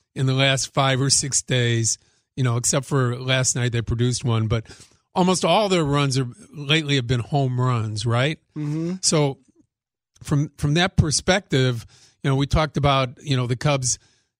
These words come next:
Speaker 1: changing their idea and trying to, you know, hit the ball and spray all over, which they did very well,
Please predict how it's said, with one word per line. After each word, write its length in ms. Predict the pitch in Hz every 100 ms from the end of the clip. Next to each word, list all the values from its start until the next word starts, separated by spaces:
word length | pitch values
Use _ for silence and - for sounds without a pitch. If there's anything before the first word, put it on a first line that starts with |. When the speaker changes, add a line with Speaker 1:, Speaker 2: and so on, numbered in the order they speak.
| -
Speaker 1:
changing 440 | - 151 143 139
their 140 | 131 127
idea 540 | 123 131 135 139 139
and 200 | 127 117
trying 220 | 143 131
to, 240 | 127 123 -
you 100 | 131
know, 160 | 117 117
hit 200 | 147 139
the 80 |
ball 380 | 123 131 127 127
and 100 | 123
spray 280 | - 143 127
all 200 | 120 117
over, 200 | 123 131
which 220 | 131 -
they 100 | 151
did 240 | 139 156 131
very 240 | 139 127
well, 440 | 123 147 147 123